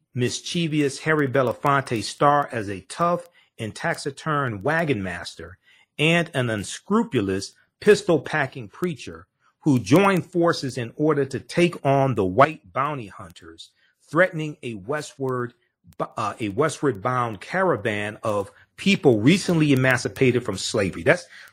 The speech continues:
that's what's so fascinating about this. Now, even though the movie's probably fictitious, things like this, s-, s-,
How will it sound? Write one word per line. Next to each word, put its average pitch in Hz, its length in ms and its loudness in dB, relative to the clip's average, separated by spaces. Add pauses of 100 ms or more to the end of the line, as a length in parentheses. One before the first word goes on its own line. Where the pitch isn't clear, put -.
(120)
that's 170 440 -2
what's 160 140 0
so 135 440 0
fascinating 131 800 -2
about 120 540 -2
this. 101 200 -4
Now, 123 100 -2
even 196 340 4
though 185 180 4
the 143 100 -2
movie's 151 340 -2
probably 147 320 -6
fictitious, - 680 -8 (340)
things 240 380 -2
like 180 340 -2
this, 151 380 -2 (840)
s-, - 200 -14
s-, - 280 -10